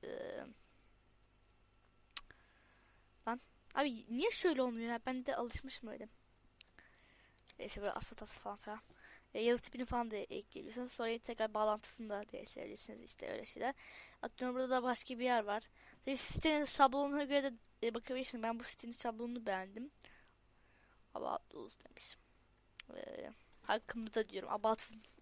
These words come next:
Türkçesini hakkım, hakkı, hakkımızda, hakkımda falan bir şey. O tarz bir şey hakkımızda. İşte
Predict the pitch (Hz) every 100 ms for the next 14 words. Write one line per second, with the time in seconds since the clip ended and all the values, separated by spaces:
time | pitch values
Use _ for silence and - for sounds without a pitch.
0 | 233 - 220 220 - 226 214 214 220 -
1 | 214 - - 220 - - - 214 - -
2 | - - 226 - - 233 214 208 208 220
3 | - 220 208 - - 208 214 220 - 226
4 | - - - - - - - - - -
5 | _ - - - _ - - - 226 214
6 | 208 208 - - 220 - 214 208 214 220
7 | - - - - - - - - - -
8 | - - 240